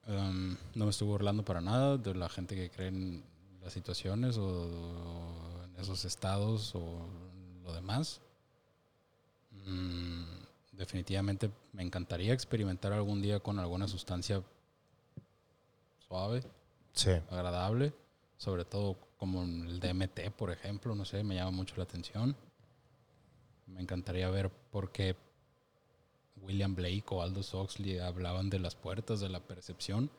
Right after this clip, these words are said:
Speaker 1: Me encantaría vivirlo y todo el coto y, y ver qué onda, ¿no?
Speaker 2: Simón.
Speaker 1: Pero, o desde el otro punto de vista, me gustaría o me encantaría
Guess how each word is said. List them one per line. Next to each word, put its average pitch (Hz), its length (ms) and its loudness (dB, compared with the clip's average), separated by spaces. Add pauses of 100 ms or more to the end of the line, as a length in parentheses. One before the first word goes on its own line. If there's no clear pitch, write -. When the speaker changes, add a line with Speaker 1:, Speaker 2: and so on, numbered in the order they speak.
(320)
Speaker 1:
Me - 60 -8
encantaría 92 560 0
vivirlo 123 440 6
y 92 60 2
todo 107 220 2
el 117 100 0
coto 151 260 2
y, 110 40 4
y 90 200 2
ver 95 240 0
qué - 160 2
onda, 143 220 4
¿no? 131 160 2 (300)
Speaker 2:
Simón. 85 400 10 (2000)
Speaker 1:
Pero, 95 840 6 (3000)
o 107 280 6 (300)
desde 104 300 0
el 98 80 2
otro 110 240 4
punto 113 280 4
de 104 60 10
vista, 107 260 6
me 113 140 6
gustaría 98 520 4
o 107 60 6
me 104 140 4
encantaría 95 600 2